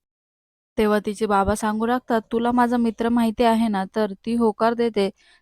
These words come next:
त्यावर ते सांगू लागतात, "अगं, ते घरी आले होते आणि त्यांनी तुझ्यासाठी पार्थ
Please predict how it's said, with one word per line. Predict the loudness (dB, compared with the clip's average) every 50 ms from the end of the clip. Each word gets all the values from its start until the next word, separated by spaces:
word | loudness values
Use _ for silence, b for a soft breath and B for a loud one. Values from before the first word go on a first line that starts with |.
| _ 2
त्यावर | 4 6 6 6 6 4 2 0 0
ते | -2 0
सांगू | 0 -2 -2 -2 0 0
लागतात, | 0 -2 0 _ -2 -4 -2 0 0
"अगं, | 0 0 0 0 -2 0 -2
ते | -2 0
घरी | 0 2 2 4 4
आले | 4 4 4 4
होते | 4 4 2 2 2 2
आणि | 2 2 2 0 -2 -2
त्यांनी | 0 0 0 0 0 0
तुझ्यासाठी | 0 0 0 0 -2 -4 -4 -2 -2 -2 -2 b b b b b _ _ 2
पार्थ | 4 4 4 2